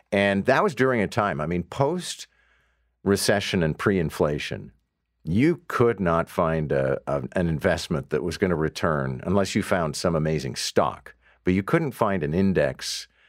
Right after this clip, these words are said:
a mutual fund, or a bond that was ever, or a bank account that was ever gonna pay you more than about two, two point five percent. You know, if somebody offered you three point five percent, you would have probably jumped on it. So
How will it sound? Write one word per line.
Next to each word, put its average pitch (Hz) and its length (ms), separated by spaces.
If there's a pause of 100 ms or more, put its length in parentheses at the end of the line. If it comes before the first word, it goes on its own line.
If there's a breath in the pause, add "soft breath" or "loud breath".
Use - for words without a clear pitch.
(100 soft breath)
a 85 80
mutual 95 460
fund, 69 520
or 82 180
a 73 60
bond 65 520 (100)
that 101 140
was 98 140
ever, 107 240
or 87 220
a 71 60
bank 82 260
account 57 380
that 95 80
was 98 120
ever 113 140
gonna 101 160
pay 101 200
you 82 120
more 87 220
than 78 80
about 73 400
two, 92 300
two 98 180
point 78 300
five 78 360
percent. 76 460 (460 loud breath)
You 92 80
know, 82 100
if - 80
somebody 107 300
offered 87 260
you 73 60
three 101 220
point 73 280
five 69 260
percent, 73 340
you 82 80
would 78 120
have - 80
probably 80 260
jumped 90 380
on - 160
it. - 100 (600 loud breath)
So 98 580